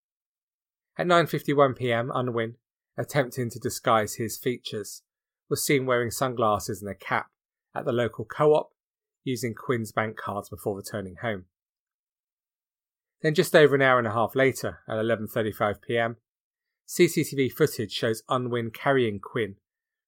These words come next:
wrapped in a white sheet to his garage, with McFall assisting by pulling the sheet over her body. At eleven forty-nine P M, the men took her in her own car,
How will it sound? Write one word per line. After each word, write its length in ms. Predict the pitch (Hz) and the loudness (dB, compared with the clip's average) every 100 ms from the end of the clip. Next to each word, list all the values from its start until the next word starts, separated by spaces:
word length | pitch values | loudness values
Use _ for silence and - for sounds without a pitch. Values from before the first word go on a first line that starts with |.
| - | -2
wrapped 360 | 139 - - | -2 -2 -6
in 80 | 131 | -4
a 80 | 113 | -4
white 340 | 107 117 - | 0 0 0
sheet 420 | - - 143 117 - | -6 -4 -4 -6 -8
to 120 | 120 | -10
his 120 | 107 | -6
garage, 520 | - 117 117 117 - - _ _ _ _ | -2 0 0 -4 -8 -20 _ _ _ _
with 160 | 151 123 | -2 0
McFall 500 | 135 - - 156 139 | -2 -4 2 6 6
assisting 540 | 113 - - - 98 - _ _ _ | 4 -4 -6 -4 -6 -8 _ _ _
by 100 | 123 | -4
pulling 320 | 120 123 113 | -2 -4 -4
the 80 | 107 | -4
sheet 320 | - 123 113 | -4 -4 -4
over 200 | 107 104 | -6 -6
her 100 | 95 | -8
body. 340 | 95 104 101 85 _ _ _ _ _ _ _ _ _ _ _ _ _ _ _ | -4 -4 -4 -10 _ _ _ _ _ _ _ _ _ _ _ _ _ _ _
At 160 | 160 - | -4 2
eleven 260 | 180 180 175 | 4 4 4
forty-nine 500 | 160 135 143 143 131 | 4 4 4 2 2
P 180 | 123 | 0
M, 200 | 98 101 - _ | 0 -2 -10 _
the 140 | 120 | -4
men 260 | 120 123 120 | 0 0 0
took 280 | - 147 - | -4 -8 -2
her 140 | 127 | 0
in 60 | 120 | 0
her 180 | 120 113 | 0 -2
own 80 | |
car, 400 | 107 - 143 143 | -4 -2 0 0